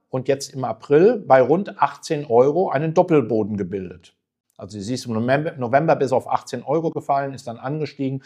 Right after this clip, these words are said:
ist im April, ein halbes Jahr später, wieder bis achtzehn Euro gefallen, hat dort gedreht. Seitdem haben wir jetzt einen Kursanstieg auf aktuell knapp dreißig Euro gesehen.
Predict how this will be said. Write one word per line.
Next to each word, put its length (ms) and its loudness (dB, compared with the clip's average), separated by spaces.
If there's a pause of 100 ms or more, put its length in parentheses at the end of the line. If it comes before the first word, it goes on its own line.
(220)
ist 180 -6
im 120 0
April, 340 6
ein 140 0
halbes 300 2
Jahr 160 0
später, 420 -2
wieder 180 -2
bis 180 -8
achtzehn 440 -8
Euro 240 -4
gefallen, 400 -4
hat 160 -10
dort 240 -4
gedreht. 580 -6 (280)
Seitdem 600 4
haben 140 2
wir 60 2
jetzt 100 -4
einen 160 -10
Kursanstieg 720 0
auf 200 -10
aktuell 460 -10
knapp 440 -12
dreißig 560 -4
Euro 300 -2
gesehen. 420 -8